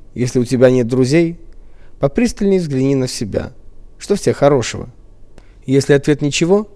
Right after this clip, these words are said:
как в моем случае, то предстоит серьезная работа над собой. Прежде чем это хорошее, найдут все другие. Если же ответ будет "я талантлив" или "со мной интересно",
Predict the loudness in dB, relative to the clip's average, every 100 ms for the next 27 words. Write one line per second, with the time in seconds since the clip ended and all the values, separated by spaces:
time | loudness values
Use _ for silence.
0 | -8 -6 -2 0 0 -2 -6 -6 -8 -14
1 | -18 -20 -20 -20 -4 0 2 0 2 4
2 | 4 2 4 4 4 4 4 -2 -2 -4
3 | -4 -6 -6 -8 -10 -16 -20 -20 -20 -20
4 | -20 -20 -4 2 2 2 0 0 -2 2
5 | 4 4 2 -2 -2 -8 -6 -6 -4 -2
6 | 0 0 -2 -4 -4 -12 -20 -20 -20 -20
7 | -20 -6 0 2 4 8 8 6 4 2
8 | 2 -4 -6 -8 0 2 4 4 4 2
9 | -4 -10 -6 -2 0 -2 0 2 2 2
10 | 2 2 0 -8